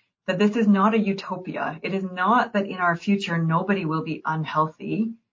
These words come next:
What it means is that we can't have a system that structures in ill health.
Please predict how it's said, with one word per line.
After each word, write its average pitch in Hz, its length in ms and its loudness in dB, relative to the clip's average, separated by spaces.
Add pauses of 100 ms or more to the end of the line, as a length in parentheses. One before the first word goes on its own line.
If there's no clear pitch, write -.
(160)
What 180 140 0
it 185 120 2
means 202 280 6
is 196 180 2
that 160 100 2
we 190 120 -2
can't 196 360 -2
have 175 180 -2
a 165 80 -2
system 156 800 -2 (480)
that 175 220 2
structures 196 1200 2
in 170 540 -2 (380)
ill 156 200 2
health. 151 380 -2